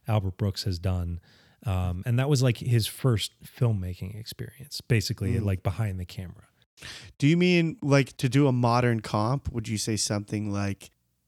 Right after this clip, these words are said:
Speaker 2: Andy Samberg?
Speaker 1: He was the
Speaker 2: And the
Speaker 1: originator of digital shorts, yes.
Speaker 2: Okay, cool, cool.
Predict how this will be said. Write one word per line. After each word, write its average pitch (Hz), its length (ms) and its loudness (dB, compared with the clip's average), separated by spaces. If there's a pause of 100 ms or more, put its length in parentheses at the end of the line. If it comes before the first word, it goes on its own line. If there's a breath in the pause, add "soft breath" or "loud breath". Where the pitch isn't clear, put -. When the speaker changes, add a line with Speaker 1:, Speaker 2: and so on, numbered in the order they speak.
(160)
Speaker 2:
Andy 104 220 -2
Samberg? 120 640 -2
Speaker 1:
He 147 160 8
was 156 200 6
the 143 100 6
Speaker 2:
And 131 80 6
the 123 40 6
Speaker 1:
originator 117 580 4
of 101 280 -2
digital 92 380 -2
shorts, - 500 -10
yes. - 400 -10 (180)
Speaker 2:
Okay, 98 300 -2
cool, 101 200 -6
cool. - 260 -12